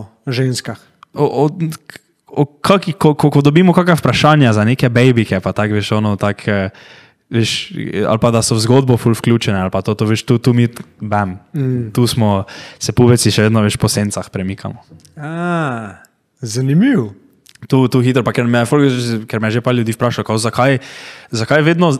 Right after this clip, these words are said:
Speaker 2: načemo to temo, ne? Zakaj vedno začnemo z njo, ne? Po pa jo tak črto tak potegnejo, pa nehamo, veš, tak, pa, pa gremo na neke druga ful hitro, ne? Ampak tu, tu ne. Ker, ker vem, da eni pa, veš, tak ful tako o tem govorijo. Tak, mislim,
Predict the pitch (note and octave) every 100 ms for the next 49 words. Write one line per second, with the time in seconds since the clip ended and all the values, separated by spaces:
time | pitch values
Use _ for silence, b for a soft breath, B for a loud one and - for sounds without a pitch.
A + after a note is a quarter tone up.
0 | - C3 B2 A2+ - B2+ F#3+ C3+ D#3+ D#3+
1 | G3 F#3+ B2+ D#3+ B2+ A#2+ C3+ D3 C3+ G#2
2 | - B2+ G3 C#3 C3 F#3 E3 F#3 - D3+
3 | D3+ A#2 C3 C3 - _ _ _ _ -
4 | E3 C#3 A2 - A#2 A#2 A2 G2 A2+ B2+
5 | B2 G2 F2+ F#2+ A2 G#2 A2+ G#2+ A#2 B2+
6 | A#2 G#2+ G#2+ A2 A2+ G#2 G2+ G2+ G2+ G2+
7 | G#2+ A2 G2+ - B B B B B B
8 | B _ B2 A#2 B2 A#2+ G2 - B2+ C3+
9 | D#3 F#3 F#3 G#3 F3 D3+ E3 - F3+ C3+
10 | A2+ G#2+ A2+ G2 F#2 G2 F#2 _ _ _
11 | A#2+ G#2+ A#2+ A2 G#2+ F2+